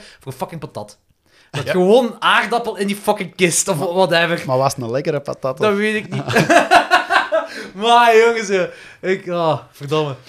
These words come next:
Speaker 2: Maar even haaks, ik heb, eh, opgezocht en, eh, dat bedrijf is Special Reserve Games.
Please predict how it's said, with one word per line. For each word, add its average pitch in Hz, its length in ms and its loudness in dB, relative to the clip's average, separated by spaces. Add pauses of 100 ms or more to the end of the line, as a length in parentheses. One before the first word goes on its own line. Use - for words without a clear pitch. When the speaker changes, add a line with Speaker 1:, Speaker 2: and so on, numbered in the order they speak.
Speaker 2:
Maar 160 180 2
even 147 200 -2
haaks, 175 200 2
ik 170 120 -12
heb, 160 180 -2
eh, 151 200 0
opgezocht 170 480 -10
en, 131 440 -10
eh, 107 300 -10
dat 107 80 -12
bedrijf 107 380 -8
is 110 120 -16
Special 127 340 -10
Reserve 101 320 -8 (120)
Games. 80 400 -20